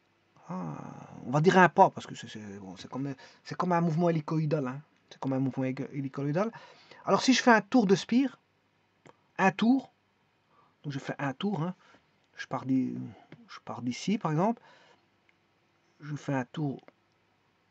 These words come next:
voilà, et là, je fais un tour. Je reviens à la position de départ. Voilà, donc,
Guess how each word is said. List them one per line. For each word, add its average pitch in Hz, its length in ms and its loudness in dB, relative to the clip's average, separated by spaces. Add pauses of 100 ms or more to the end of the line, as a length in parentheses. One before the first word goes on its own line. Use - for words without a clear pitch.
(140)
voilà, - 200 -12
et 131 40 -4
là, 175 120 2
je 160 140 -2
fais 160 140 -2
un 151 80 2
tour. 127 240 -6 (1040)
Je 143 140 -8
reviens 151 340 0 (100)
à 95 40 -8
la 131 100 -4
position 139 380 -4
de 147 60 0
départ. 131 400 -4 (1120)
Voilà, 143 160 -18
donc, - 160 -12